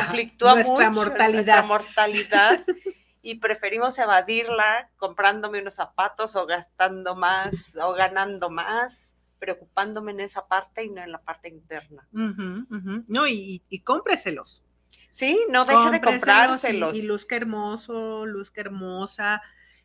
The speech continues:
Speaker 2: Este, y no estamos diciendo que ya se vaya usted a vestir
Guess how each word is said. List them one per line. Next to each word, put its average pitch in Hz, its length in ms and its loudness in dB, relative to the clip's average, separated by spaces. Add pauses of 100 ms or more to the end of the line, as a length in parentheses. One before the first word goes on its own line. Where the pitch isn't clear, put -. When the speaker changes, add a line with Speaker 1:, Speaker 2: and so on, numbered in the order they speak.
(100)
Speaker 2:
Este, - 560 -12 (120)
y 196 140 -6
no 208 220 -2
estamos 226 560 -6
diciendo 196 500 -10
que 165 240 -10
ya 170 320 -4
se 185 140 -12
vaya 170 220 -8
usted 180 300 -12
a 190 80 -8
vestir 175 280 -12